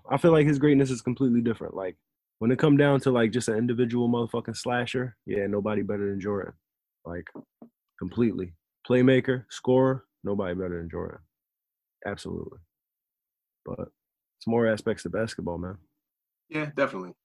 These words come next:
Speaker 2: definitely. Uh,
Speaker 1: Especially, uh, five-on-five basketball.
Speaker 2: Yeah, that,
Speaker 1: Which,
Speaker 2: that too.
Speaker 1: which I can say, I probably never played.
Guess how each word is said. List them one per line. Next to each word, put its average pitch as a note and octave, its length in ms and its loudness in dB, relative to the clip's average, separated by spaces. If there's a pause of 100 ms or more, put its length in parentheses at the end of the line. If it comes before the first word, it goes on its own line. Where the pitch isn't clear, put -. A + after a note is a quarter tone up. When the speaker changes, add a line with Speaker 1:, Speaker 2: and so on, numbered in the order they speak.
Speaker 2:
definitely. F#2 360 -6 (360)
Uh, A2 400 -2
Speaker 1:
Especially, C3+ 300 -8
uh, A2+ 260 0
five-on-five A#2+ 560 4
basketball. E2 540 -6 (720)
Speaker 2:
Yeah, B2 220 -2 (200)
that, A2 200 -2
Speaker 1:
Which, A2+ 80 2
Speaker 2:
that A2+ 100 -4
too. A2+ 240 -4
Speaker 1:
which B2+ 220 0 (120)
I A2+ 60 -2
can A2+ 140 0
say, A#2+ 360 4 (440)
I D#2 60 -4
probably F#2+ 320 -2
never G2 220 -2
played. C3 380 4